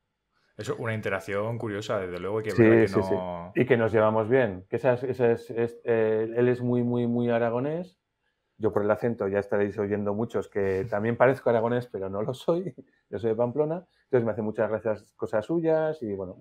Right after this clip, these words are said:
Speaker 2: compartimos esas, esas historias. Tenemos un salto generacional mínimo, pero evidente, nos llevamos diez años y,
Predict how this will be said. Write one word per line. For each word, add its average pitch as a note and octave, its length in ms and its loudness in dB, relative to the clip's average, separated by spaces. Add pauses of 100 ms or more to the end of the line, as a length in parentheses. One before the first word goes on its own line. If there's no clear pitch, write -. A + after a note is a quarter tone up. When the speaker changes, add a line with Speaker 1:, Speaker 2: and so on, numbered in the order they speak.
(140)
Speaker 2:
compartimos G2+ 600 -10
esas, F#2 540 -6
esas F#2+ 180 -12
historias. F#2+ 380 -14 (720)
Tenemos D#3 380 6
un D#3+ 100 2
salto D#3+ 300 4
generacional C3+ 680 4
mínimo, F#3 640 2
pero A#2+ 300 4
evidente, B2 320 -2
nos A#2+ 140 -2
llevamos A#2+ 300 0
diez C3 160 -2
años E3+ 400 -4 (100)
y, G#2 720 -4